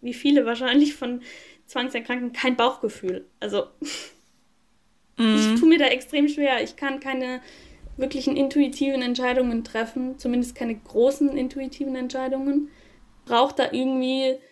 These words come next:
Speaker 1: so eine, sowas, woran ich mich so abarbeiten kann, dass ich das dann
Speaker 2: Ja.
Speaker 1: festhalten kann. Ich weiß nicht, wie du, wie das bei dir ist, aber
Speaker 2: Ja, ja, das ist ja ein ganz großes Thema, dieses,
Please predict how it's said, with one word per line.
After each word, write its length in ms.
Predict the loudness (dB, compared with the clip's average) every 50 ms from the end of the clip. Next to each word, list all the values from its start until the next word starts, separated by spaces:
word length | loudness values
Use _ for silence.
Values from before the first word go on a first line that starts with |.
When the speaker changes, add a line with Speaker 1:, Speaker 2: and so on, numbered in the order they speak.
| _ _ _ -20 -20
Speaker 1:
so 140 | -4 -2 0
eine, 500 | 0 2 2 2 2 2 0 0 -2 -4
sowas, 320 | -2 -2 0 -2 0 0
woran 260 | 0 0 0 0 0
ich 100 | -2 -2
mich 280 | -4 -6 -6 -8 -12 -18 -20 _ _ _ _ _ _ _
so 220 | _ -8 -6 -2 -2
abarbeiten 640 | -2 0 0 -2 -2 0 0 0 0 0 -2 -6 -10
kann, 400 | -8 -4 -4 -2 -2 -2 -2 -2
dass 220 | -2 -4 -4 -4
ich 140 | -10 -12 -12
das 160 | -12 -14 -8
dann 120 | -6 -6 -6 -6 _ _
Speaker 2:
Ja. 380 | 4 6 8 10 10 10 8 8
Speaker 1:
festhalten 440 | 6 2 0 -2 -4 -2 -4 -6
kann. 300 | -8 -6 -6 -4 -4 -6 -6 -10
Ich 160 | -16 -10 -6
weiß 240 | -4 -4 -4 -2 -4
nicht, 280 | -4 -4 -6 -12 -12
wie 80 | -12 -12
du, 240 | -10 -8 -8 -8 -8 -6
wie 160 | -4 -4 -2
das 160 | -2 -4 -4
bei 140 | -2 -2 -2
dir 160 | 2 2 2
ist, 120 | 2 2 0
aber 300 | -4 -4 -2 -4 -4 -6 -8 -16 -20 _ -20 -20 -20 -16 -16 -16 -16 -18 -20 _ _ _ _ -16 -14 -12 -12 -12 -14 -14 -16 -18 -16 0
Speaker 2:
Ja, 480 | 6 10 12 12 12 12 12 12 12 10
ja, 160 | 8 6 6 8
das 180 | 6 4 2
ist 120 | -2 0 0
ja 60 | 0
ein 80 | 2
ganz 200 | 2 0 0 0
großes 280 | -4 -8 -8 -6 -6 -8
Thema, 320 | -4 -2 0 0 0 0
dieses, 380 | -2 -2 -4 -4 -4 -6 -6 -10